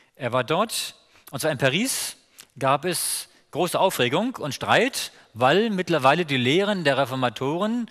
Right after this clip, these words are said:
bekannt geworden sind. Und jetzt gab es unter den Studenten Diskussionen, die einen dafür und die anderen dafür. Und es gab Riesenstreitgespräche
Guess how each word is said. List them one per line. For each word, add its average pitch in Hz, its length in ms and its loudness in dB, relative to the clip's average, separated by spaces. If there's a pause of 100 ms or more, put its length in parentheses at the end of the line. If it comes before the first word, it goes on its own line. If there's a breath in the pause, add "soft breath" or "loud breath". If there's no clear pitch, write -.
bekannt 127 580 -2
geworden 120 380 -2
sind. 202 260 -2
Und 147 120 -2
jetzt 143 160 -2
gab 156 180 2
es 208 160 -4
unter 147 160 -6
den 147 80 0
Studenten 160 400 0
Diskussionen, 175 540 -2
die 110 100 -4
einen 131 300 -2
dafür 190 480 -2
und 127 80 -10
die 110 80 -2
anderen 107 180 -6
dafür. 180 340 -2
Und 143 60 -6
es 131 80 -8
gab 135 160 -2
Riesenstreitgespräche 147 880 -2